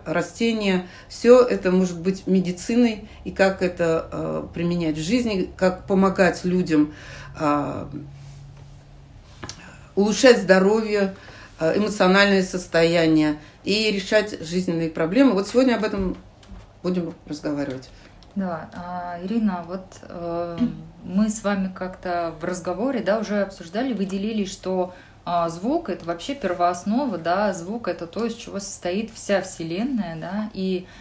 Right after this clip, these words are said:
Speaker 2: правильно понимаю, что как раз с помощью звуков, с помощью того, что мы созерцаем вокруг, мы
Speaker 1: Мгм.
Speaker 2: можем себя,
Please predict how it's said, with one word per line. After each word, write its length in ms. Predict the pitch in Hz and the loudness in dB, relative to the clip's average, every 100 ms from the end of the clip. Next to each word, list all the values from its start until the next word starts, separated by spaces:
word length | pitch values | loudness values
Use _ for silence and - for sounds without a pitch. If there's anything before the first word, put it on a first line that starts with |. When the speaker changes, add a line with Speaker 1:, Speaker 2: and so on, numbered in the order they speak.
| - | -8
Speaker 2:
правильно 400 | 196 220 233 202 | 2 4 4 2
понимаю, 380 | 185 175 180 247 | 0 -8 0 0
что 160 | - 165 | 0 -6
как 200 | 170 175 | -6 -2
раз 260 | 190 185 | -2 -2
с 20 | |
помощью 720 | - 196 190 185 - 165 151 151 | -4 -4 -2 -6 -10 -8 -8 -8
звуков, 420 | 165 240 247 185 | -6 -6 -6 -10
с 100 | - | -10
помощью 680 | - 175 170 - 165 165 165 - - - | -8 -8 -8 -10 -6 -4 -6 -12 -10 -2
того, 220 | 185 180 | 2 2
что 180 | 180 180 | -2 -8
мы 180 | 170 160 | -8 -8
созерцаем 720 | - 151 175 - 165 143 143 | -8 -6 -6 -2 -2 -2 -2
вокруг, 500 | 143 147 262 330 - - - - - | -4 -2 -4 -4 -10 -20 -20 -20 -4
мы 260 | 190 214 180 | 2 4 4
Speaker 1:
Мгм. 80 | |
Speaker 2:
можем 340 | 165 190 214 190 | 0 -2 0 -2
себя, 640 | - 165 165 160 156 147 | -4 -6 0 0 0 -2